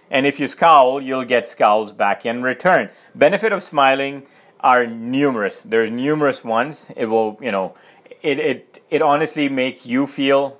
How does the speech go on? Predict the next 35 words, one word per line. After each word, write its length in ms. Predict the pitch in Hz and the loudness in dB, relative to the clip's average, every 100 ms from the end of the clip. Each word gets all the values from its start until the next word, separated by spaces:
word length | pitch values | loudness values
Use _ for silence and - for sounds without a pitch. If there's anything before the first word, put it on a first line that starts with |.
| 104 | -8
good 180 | 104 127 | 0 0
when 160 | 123 113 | 0 -4
somebody 280 | 120 113 110 | -4 -4 -6
smiles 400 | - 123 143 131 | 0 2 4 2
at 220 | 113 - | -2 -6
you, 160 | 127 - - | -10 -12 -14
and 140 | - 117 | -6 0
it 80 | 120 | 2
all 160 | 120 | 2
starts 400 | 120 - 110 107 | 0 0 0 -2
with 120 | 113 | -8
your 160 | 107 117 | -4 -4
own 260 | 139 123 120 | -2 -2 -4
smile. 680 | - - 113 113 98 82 - _ _ - | -8 -6 2 2 2 -2 -10 _ _ -8
It's 200 | 127 - | -8 -2
that 420 | 147 160 202 _ _ _ _ - | 2 2 2 _ _ _ _ -12
small 500 | - 151 151 170 175 | -8 0 4 6 4
little 300 | 170 165 165 | 0 0 0
curve 400 | - 151 151 139 | 2 4 4 4
on 140 | 139 | 0
your 160 | 135 123 | -2 -6
face 480 | - 143 117 104 - _ _ _ _ - | -2 -2 0 -4 -10 _ _ _ _ 0
that 200 | - - | 0 -2
sets 540 | - 139 - - - _ _ _ _ _ - | 2 2 2 -8 -20 _ _ _ _ _ -4
everything 600 | 131 117 120 120 117 117 | -2 0 -4 -4 -6 -8
straight, 560 | - - 131 104 80 - _ | -16 -10 -2 -2 -2 -14 _
right? 320 | - 107 147 - _ _ _ _ _ _ _ _ | -2 -2 -2 -6 _ _ _ _ _ _ _ _
Number 240 | 147 170 | 0 2
six 300 | 165 233 226 | 2 2 2
on 180 | 196 151 | 2 2
good 160 | 165 202 | 2 2
habit 380 | 196 202 190 175 | 4 2 0 0
list 420 | 190 262 - - _ | 2 4 0 -12 _
is 260 | 185 185 147 | 2 2 0
being 400 | 135 185 202 | -2 -2 -2